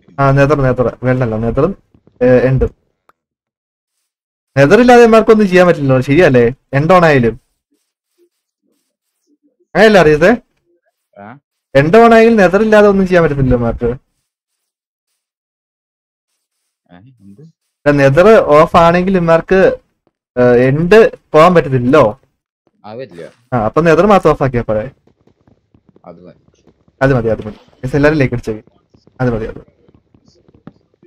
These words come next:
Speaker 1: അത് എത്ര ലൈക്ക് ആയി? പതിനെട്ട് ലൈക്ക് ആ? What the fuck?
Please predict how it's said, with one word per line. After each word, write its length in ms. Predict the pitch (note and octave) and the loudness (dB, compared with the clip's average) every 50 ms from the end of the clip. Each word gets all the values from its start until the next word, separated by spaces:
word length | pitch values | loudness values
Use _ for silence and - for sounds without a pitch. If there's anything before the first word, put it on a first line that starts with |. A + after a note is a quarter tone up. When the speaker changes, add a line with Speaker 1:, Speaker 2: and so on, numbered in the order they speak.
| _ _ _ _ _ _ _ _ - | _ _ _ _ _ _ _ _ -4
Speaker 1:
അത് 80 | D#3+ F3+ | -2 -2
എത്ര 200 | D#3 - - F#3 | -2 -2 -2 0
ലൈക്ക് 220 | G#3 A#3 B3+ B3 | 2 2 2 2
ആയി? 100 | C#4 A#3+ - | 2 2 4
പതിനെട്ട് 320 | - D#3 E3 F#3+ G3+ - B3 | 4 2 2 0 -2 0 0
ലൈക്ക് 200 | D#3+ C#3 C#3+ C3+ | 0 0 0 0
ആ? 80 | A#2 | 0
What 200 | A#2 B2 D#3 G#3+ | 0 0 0 -2
the 220 | - _ - C#3 B2+ | -4 _ -6 -6 -6
fuck? 360 | - _ _ - C#4 F4 - | -6 _ _ -8 -8 -8 -8